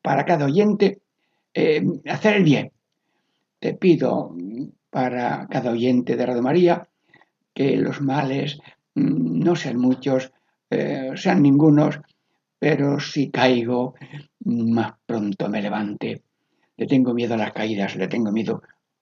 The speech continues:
le tengo deseo a las levantadas. Y Dios cuenta las levantadas, levantadas de un-, una crisis, levantadas de un pecado, porque de pronto, como una pelota que se echa al suelo, enseguida bota. Y si has caído, ah, eh, levántate.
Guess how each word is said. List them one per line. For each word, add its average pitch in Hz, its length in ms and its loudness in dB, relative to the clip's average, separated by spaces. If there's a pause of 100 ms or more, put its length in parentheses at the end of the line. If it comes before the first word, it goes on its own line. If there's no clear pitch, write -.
le 107 140 -8
tengo 110 340 -2
deseo - 440 -6
a - 80 -10
las 135 160 -8
levantadas. - 600 -6 (420)
Y 127 120 0
Dios 131 160 2
cuenta 151 280 2
las 123 160 -4
levantadas, 131 580 -2 (320)
levantadas 180 520 0
de 170 120 2
un-, 165 360 0
una 147 220 -2
crisis, 185 440 -2 (400)
levantadas 147 640 0
de 156 80 2
un 151 120 4
pecado, 185 520 0 (240)
porque 131 260 -2
de 120 100 -2
pronto, 135 540 0 (880)
como 151 180 6
una 151 160 8
pelota 113 360 -2
que - 120 -4
se 139 100 -4
echa 131 160 -4
al 113 60 -4
suelo, 147 320 0
enseguida 180 420 0
bota. 185 380 -2 (460)
Y 113 140 -4
si 135 160 -2
has 113 160 -4
caído, 117 500 -4 (540)
ah, 156 340 -6
eh, 160 340 -8
levántate. - 580 0